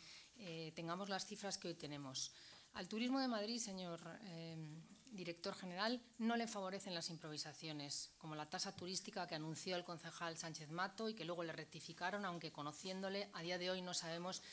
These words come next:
si todavía ha renunciado de verdad a implantar esta tasa. Al turismo tampoco le favorece una, un opera-, que un operador turístico, el que sea, llegue a Madrid y no sepa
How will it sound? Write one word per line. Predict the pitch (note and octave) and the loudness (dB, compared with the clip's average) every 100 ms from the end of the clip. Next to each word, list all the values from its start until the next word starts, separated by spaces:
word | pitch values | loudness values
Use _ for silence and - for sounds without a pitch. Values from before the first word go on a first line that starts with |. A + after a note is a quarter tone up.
| - | -6
si | - F3 | -4 0
todavía | F3+ E3 D#3 E3+ F3+ F3 | 2 4 4 2 0 2
ha | F#3+ | 2
renunciado | F#3+ F#3 F3 F3 E3+ | 4 2 0 0 -2
de | E3 | -2
verdad | D#3 D3+ E3 E3 - - - | -2 -2 -2 -4 -10 -12 -4
a | |
implantar | E3 D#3+ D3+ D#3 | -2 0 0 0
esta | D#3 D#3 | 0 -2
tasa. | - C#3+ - B2+ - - - | -2 -2 -2 -4 -10 -12 -6
Al | F3 | -4
turismo | F#3 G#3 A3+ A3+ | 0 4 4 4
tampoco | F#3+ - B3 B3+ | 2 2 0 2
le | A3 | 0
favorece | F#3+ E3+ F3 G3+ | 0 0 0 -2
una, | G#3+ F#3+ F3+ F3+ | -2 0 2 0
un | G3+ | 0
opera-, | G3 G3 G3 F#3 | -2 0 -2 2
que | |
un | A3+ | 2
operador | A3+ A3 G#3+ | 4 4 4
turístico, | A3 A3+ A#3+ A3 F3+ | 2 -2 -2 -2 -4
el | E3+ | -4
que | - | 0
sea, | - A3+ | 2 2
llegue | G3+ G#3 | 2 2
a | A3 | 4
Madrid | A3 G3+ A3+ A3 | 4 2 0 -2
y | G3 | -2
no | G3+ A3+ | 2 6
sepa | - B3+ - E3 | 6 6 2 -2